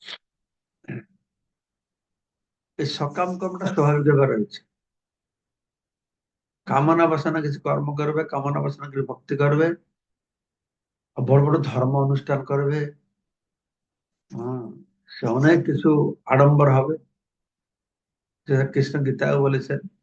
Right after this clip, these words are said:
বহু আড়ম্বর করে এই কর্মকাণ্ড করে মানুষের ভালোবাসা করতে চায়, আর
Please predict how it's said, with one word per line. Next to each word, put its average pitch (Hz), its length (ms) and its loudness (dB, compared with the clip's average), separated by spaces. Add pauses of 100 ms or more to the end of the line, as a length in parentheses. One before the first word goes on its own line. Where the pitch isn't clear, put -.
(360)
বহু 147 180 0 (180)
আড়ম্বর 147 360 2 (120)
করে 147 180 2 (1080)
এই 139 120 0 (100)
কর্মকাণ্ড 131 500 -2 (100)
করে 147 140 0 (480)
মানুষের 131 340 -4 (200)
ভালোবাসা 127 580 0
করতে - 260 -6 (100)
চায়, - 180 -20 (2000)
আর 151 100 4